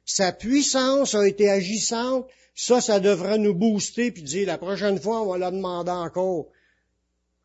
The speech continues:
Dieu veut fortifier notre foi, puis il sert de toutes les petites affaires. Il y en a qui en voient plus, ils ont des églises qui ont des dons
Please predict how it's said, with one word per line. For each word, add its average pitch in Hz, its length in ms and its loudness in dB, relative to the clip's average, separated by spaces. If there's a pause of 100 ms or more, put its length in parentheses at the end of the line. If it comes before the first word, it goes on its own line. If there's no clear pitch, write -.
(600)
Dieu 269 360 4
veut 226 280 2
fortifier 202 640 -2
notre 196 240 -2
foi, 262 440 -2 (480)
puis 180 80 -6
il 170 40 -4
sert 247 440 0
de 190 140 2
toutes 320 400 0
les 226 140 -2
petites 190 340 -6
affaires. 196 600 -2 (1800)
Il 151 60 -4
y - 20 -2
en 156 220 -2
a 214 100 2
qui 202 100 -4
en 165 140 0
voient 156 340 0
plus, 202 320 -4
ils 180 60 -4
ont 151 100 -4
des 151 280 -4
églises 165 400 -4
qui 160 100 -4
ont 147 160 0
des 147 300 0
dons 185 560 0